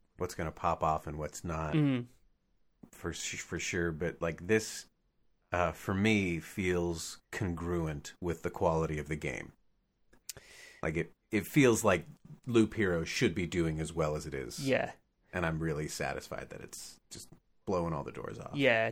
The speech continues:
Speaker 2: definitely. I think we all agree there because it was
Speaker 1: Yeah.
Speaker 2: one of those games. I mean, that's why we, you know, people have, you know,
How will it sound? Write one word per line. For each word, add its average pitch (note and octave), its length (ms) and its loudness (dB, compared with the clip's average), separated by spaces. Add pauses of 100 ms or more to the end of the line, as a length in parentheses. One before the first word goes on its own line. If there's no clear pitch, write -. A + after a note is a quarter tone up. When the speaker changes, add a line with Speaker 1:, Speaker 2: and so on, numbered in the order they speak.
Speaker 2:
definitely. - 640 -6
I D#3+ 120 8
think D#3 260 8
we B2 160 6
all B2 220 4
agree B2 300 0
there B2 340 2 (640)
because C#3 320 2
it B2+ 120 6
was C3 220 2
Speaker 1:
Yeah. C#3+ 40 6
Speaker 2:
one C#3+ 100 8
of C3 80 6
those B2+ 260 8
games. B2+ 260 4
I D3+ 60 6
mean, E3 180 8
that's F3+ 300 10
why D#3 220 8
we, C#3+ 260 4
you D3 140 0
know, - 200 0 (600)
people C#3+ 320 0
have, C3 180 -2 (320)
you D#3 80 -2
know, C3 200 0